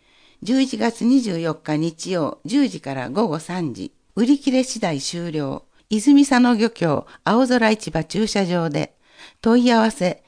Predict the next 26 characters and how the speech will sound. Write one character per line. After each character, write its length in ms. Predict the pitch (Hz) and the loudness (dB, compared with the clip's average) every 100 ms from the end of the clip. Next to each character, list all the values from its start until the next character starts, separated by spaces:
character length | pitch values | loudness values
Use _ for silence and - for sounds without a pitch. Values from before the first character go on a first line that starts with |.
| _ - | _ -4
泉 380 | 214 269 269 | 2 6 6
佐 160 | 262 233 | 6 2
野 100 | 233 | 2
市 180 | - 147 | 0 -2
農 260 | 180 233 | 2 2
産 300 | 247 247 214 | 2 0 0
物 320 | 143 131 127 - | -2 -6 -8 -10
地 120 | - | -10
産 400 | - 254 254 240 | -2 0 2 0
地 140 | 214 | -4
消 260 | - 226 214 | -4 -2 -2
推 220 | - 233 | -2 -2
進 260 | 240 233 233 | -2 0 -2
協 240 | - 202 | 0 -4
議 140 | 185 175 | -2 -6
会、 320 | - 110 - _ _ _ _ _ - | -4 -4 -8 _ _ _ _ _ -2
農 240 | 226 262 | 2 4
林 180 | 247 247 | 6 4
水 260 | 233 233 214 | 2 -2 0
産 280 | 220 202 | -2 -2
課 140 | 185 170 | -2 -2
内。 260 | 117 104 - _ _ _ _ _ _ _ _ _ _ _ _ _ _ | -2 -4 -8 _ _ _ _ _ _ _ _ _ _ _ _ _ _
泉 340 | 208 233 277 | 0 4 4
佐 160 | 269 262 | 6 4
野 100 | 254 | 2
市 340 | - 151 - | 0 -4 -6